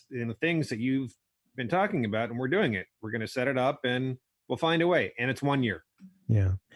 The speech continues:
Speaker 2: So
Speaker 1: Worst case
Speaker 2: do
Speaker 1: scenario, it's gonna be two years, and I don't think it's gonna be two. So
Speaker 2: do, do this ahead of time, you know, tell your, your family to listen to the podcast and say, "See, Uncle Morty, you need to chew with your mouth shut."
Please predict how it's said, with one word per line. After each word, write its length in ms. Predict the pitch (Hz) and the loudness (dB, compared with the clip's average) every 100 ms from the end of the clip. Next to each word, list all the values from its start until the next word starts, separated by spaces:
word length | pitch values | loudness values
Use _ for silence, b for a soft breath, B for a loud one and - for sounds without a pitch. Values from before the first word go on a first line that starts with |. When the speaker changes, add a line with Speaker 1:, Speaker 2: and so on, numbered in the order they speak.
| B - | B 4
Speaker 2:
So 120 | 165 | 6
Speaker 1:
Worst 100 | 127 | 10
case 100 | 208 | 10
Speaker 2:
do 80 | 180 | 8
Speaker 1:
scenario, 460 | 165 151 151 151 | 4 0 2 4
it's 100 | 143 | 2
gonna 140 | 143 147 | 2 2
be 100 | 135 | 2
two 220 | 151 131 | 2 2
years, 280 | 98 87 - | 2 -4 -8
and 200 | 123 123 | -4 -2
I 100 | 123 | 0
don't 180 | 120 120 | 0 -2
think 160 | 110 107 | -2 -6
it's 100 | 101 | -6
gonna 180 | 104 98 | -8 -6
be 120 | 92 | -8
two. 160 | - - _ _ | -10 -16 _ _
So 180 | - 95 | -12 4
Speaker 2:
do, 160 | 156 | 6
do 280 | 143 135 165 | 6 8 8
this 220 | 170 156 | 8 6
ahead 200 | 151 127 | 6 6
of 100 | 151 | 6
time, 280 | 139 127 107 | 4 4 6
you 80 | 113 | 6
know, 260 | 113 117 120 - | 6 4 0 2
tell 160 | 139 | 6
your, 300 | 135 131 123 | 6 6 4
your 140 | 127 123 | 4 4
family 340 | 139 139 139 | 6 8 8
to 80 | 120 | 8
listen 320 | 123 123 135 | 6 6 4
to 60 | 127 | 4
the 100 | 110 | 4
podcast 680 | 131 131 131 127 113 110 | 4 4 6 4 4 4
and 100 | 127 | 2
say, 180 | - - | 2 2
"See, 360 | 117 - 175 175 | 2 6 10 10
Uncle 280 | 196 190 180 | 10 10 10
Morty, 380 | 170 170 180 | 12 12 10
you 140 | 190 151 | 10 12
need 200 | 151 156 | 10 10
to 80 | 139 | 6
chew 280 | 123 170 165 | 6 8 8
with 180 | 147 | 8
your 120 | 143 131 | 8 8
mouth 280 | 131 139 | 8 6
shut." 340 | 139 139 107 | 6 4 2